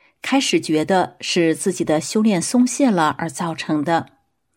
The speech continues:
我就找自己的执着心，执着心找了不少，但还是没有解决根本问题。后来我就想，我修炼了二十多年了，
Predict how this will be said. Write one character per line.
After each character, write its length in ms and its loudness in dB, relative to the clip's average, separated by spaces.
我 100 2
就 180 2
找 340 0
自 180 -6
己 100 -8
的 160 0
执 180 -4
着 220 -2
心， 400 0
执 120 -2
着 220 4
心 380 0
找 180 -2
了 100 -6
不 220 -2
少， 460 -4
但 260 4
还 180 -2
是 180 0
没 160 2
有 180 4
解 260 -2
决 300 -2
根 220 4
本 200 2
问 180 0
题。 420 -4
后 220 0
来 240 2
我 140 2
就 140 0
想， 480 -4
我 280 4
修 220 -2
炼 200 2
了 80 -2
二 180 0
十 160 -2
多 160 -4
年 320 -2
了， 280 -2